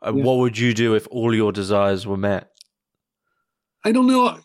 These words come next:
Speaker 2: I'm gonna say
Speaker 1: <laughs>
Speaker 2: something, James, something stupid. Like, I, I kind of feel like they all are right now. Like, I don't feel, I don't feel,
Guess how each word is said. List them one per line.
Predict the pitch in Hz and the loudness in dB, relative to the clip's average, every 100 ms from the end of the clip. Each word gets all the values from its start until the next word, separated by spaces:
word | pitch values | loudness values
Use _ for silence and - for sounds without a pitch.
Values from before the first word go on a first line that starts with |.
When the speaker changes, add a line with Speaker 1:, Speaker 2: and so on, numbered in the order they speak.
| - | -4
Speaker 2:
I'm | - - 214 | -2 0 -2
gonna | 247 240 | -2 -2
say | 226 | -2
Speaker 1:
<laughs> | |
Speaker 2:
something, | 196 220 196 190 175 156 | -2 -4 -2 -4 -6 -6
James, | 202 233 220 165 - 185 | -2 0 0 -2 -2 0
something | 240 226 196 160 | 0 0 0 0
stupid. | - 226 233 160 | 0 -2 -2 0
Like, | 156 151 - | 0 -2 -2
I, | 190 220 196 196 | -2 -2 -2 -6
I | 180 185 | -4 -4
kind | 208 214 | -4 -4
of | 202 | -2
feel | 214 202 | 0 0
like | 185 | 0
they | 190 185 | 0 0
all | 180 185 180 | 0 0 0
are | 175 | 0
right | 170 170 | 0 0
now. | 180 202 | -2 0
Like, | 151 151 | 0 0
I | 175 | 0
don't | 202 208 151 | 0 -2 -6
feel, | - 208 202 165 - _ _ _ 175 | -4 0 0 -2 -6 _ _ _ -2
I | 226 | 0
don't | 240 180 | 0 -4
feel, | - 196 208 196 175 156 160 | -10 -6 0 2 2 0 -4